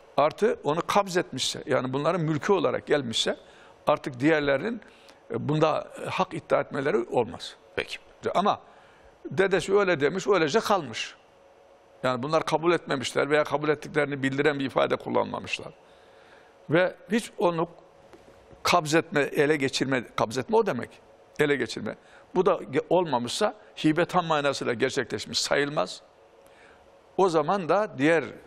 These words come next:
Speaker 1: mirasçılar hak iddia edebilirler.
Speaker 2: Peki.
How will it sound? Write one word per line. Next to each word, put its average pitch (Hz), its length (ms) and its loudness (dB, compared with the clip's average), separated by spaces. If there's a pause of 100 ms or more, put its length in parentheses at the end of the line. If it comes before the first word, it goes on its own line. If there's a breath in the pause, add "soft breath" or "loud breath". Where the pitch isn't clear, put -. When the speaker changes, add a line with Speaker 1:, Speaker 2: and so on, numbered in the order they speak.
Speaker 1:
mirasçılar 135 560 0
hak 180 160 -4
iddia 143 300 2
edebilirler. 101 580 -6 (880)
Speaker 2:
Peki. - 280 -4